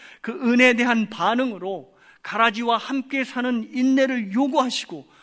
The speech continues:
또한 그 넘어서서 원수를 사랑하고 기대하라는 천국의 사람들로 살아갈 것을 명령을 하신 것입니다.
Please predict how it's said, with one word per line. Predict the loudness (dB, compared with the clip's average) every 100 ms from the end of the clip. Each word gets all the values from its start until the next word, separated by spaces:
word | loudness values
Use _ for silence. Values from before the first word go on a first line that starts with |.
| _ _
또한 | -4 -2 -4
그 | -10
넘어서서 | -6 -2 -2 -4 -8 -10 -10
원수를 | -10 -4 0 0 -2 -6 -6 -6
사랑하고 | -4 -2 -2 -2 -6 -6 -8 -8 -14 -20 -16
기대하라는 | -6 0 0 0 -2 -2 -8 -14 _ _ _ _ _ _ _ _
천국의 | -2 2 4 4 0
사람들로 | -2 -4 0 2 2 -2 -8 -8 -10
살아갈 | -8 -4 -2 -2 -8
것을 | -8 -12 -10 -10
명령을 | -6 -4 -2 -2 -4 -6
하신 | -6 -8 -8
것입니다. | -8 -8 -10 -12 -20